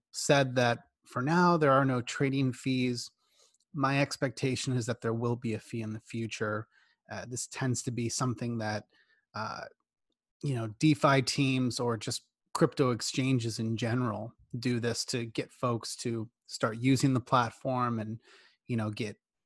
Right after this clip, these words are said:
get accustomed to it and, you know, um, build brand loyalty. So that may come back <laughs> to us in the future with a fee. All right, so I'm placing my limit order,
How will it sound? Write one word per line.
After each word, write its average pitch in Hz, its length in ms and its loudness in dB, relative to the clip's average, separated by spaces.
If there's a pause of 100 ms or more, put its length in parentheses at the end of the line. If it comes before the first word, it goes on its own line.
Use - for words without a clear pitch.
(140)
get 131 120 2
accustomed 151 580 4
to 147 220 6
it 131 180 4
and, 113 320 -2 (360)
you 127 140 0
know, 107 380 -2
um, 107 400 -6 (340)
build 131 320 4 (240)
brand 123 320 2
loyalty. 110 480 -4
So - 320 -4 (480)
that 131 240 2
may 143 380 4
come 131 240 4
back 117 300 0
<laughs> - 120 -6
to 135 420 8 (140)
us - 280 0
in 127 180 0
the 120 80 -2
future 113 400 -6
with 110 180 -4
a 117 60 -8
fee. 117 400 -12 (2500)
All 117 80 -6
right, 117 140 -2
so 131 140 -2
I'm 123 120 2
placing 135 380 0
my 120 120 0
limit 156 360 4
order, 151 580 2